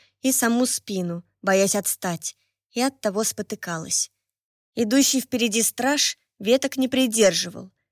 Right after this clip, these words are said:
и ей уже раз сколько по лбу прилетело. Вот же! Как так можно? Внезапно вновь вышли к реке. В другом месте, не там, где их выбросило.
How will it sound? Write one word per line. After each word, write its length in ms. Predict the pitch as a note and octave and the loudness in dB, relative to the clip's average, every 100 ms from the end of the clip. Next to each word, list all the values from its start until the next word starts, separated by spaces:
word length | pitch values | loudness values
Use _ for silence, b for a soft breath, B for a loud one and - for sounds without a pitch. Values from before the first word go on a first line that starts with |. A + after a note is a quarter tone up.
| _ _ | _ _
и 80 | A3+ | 0
ей 220 | A3+ A#3 | 4 6
уже 240 | A#3 G3 A3+ | 4 4 4
раз 200 | C#4+ C#4+ | 4 2
сколько 460 | - - B3+ A#3 | 0 2 0 0
по 80 | A3+ | 2
лбу 260 | A3+ G#3+ A3+ | 2 2 -2
прилетело. 760 | G#3 G3 F#3 - F3 E3+ G3 G3 _ _ _ _ _ - | -2 -4 -2 -4 -6 -8 -12 -20 _ _ _ _ _ -16
Вот 340 | F3+ A#3 D#4 | -6 0 0
же! 400 | G#3 - F#3 F3 - _ _ _ _ | 2 0 -2 -6 -12 _ _ _ _
Как 220 | - C#4+ | 0 2
так 160 | F#4+ F#4+ | 2 2
можно? 520 | F4 C#4 F3 F#3 F3+ _ _ _ _ _ _ _ - | 4 4 2 -4 -10 _ _ _ _ _ _ _ -4
Внезапно 800 | G#3 G#3 F#3+ A#3+ D4+ D4+ D4+ D4+ _ _ | 2 4 6 4 2 -2 -4 -4 _ _
вновь 380 | - G#3 A#3+ - | -6 0 0 0
вышли 340 | G#3+ A#3+ B3 A#3+ | -2 0 0 -4
к 80 | |
реке. 500 | A#3+ A#3+ - F3+ F3+ _ _ _ _ _ _ | -4 -6 -6 -8 -10 _ _ _ _ _ _
В 120 | G#3+ | -4
другом 480 | A3 A3+ C4 C4 B3+ | 0 4 4 4 4
месте, 420 | A#3 F3+ - - | 2 2 -2 -6
не 140 | F#3+ G#3+ | -6 0
там, 260 | C4 A3+ | 2 2
где 220 | F#3+ F#3 | 0 -2
их 100 | F#3 | -4
выбросило. 640 | G3+ G3+ F3+ E3 F3 E3 | -2 -2 0 -2 -4 -8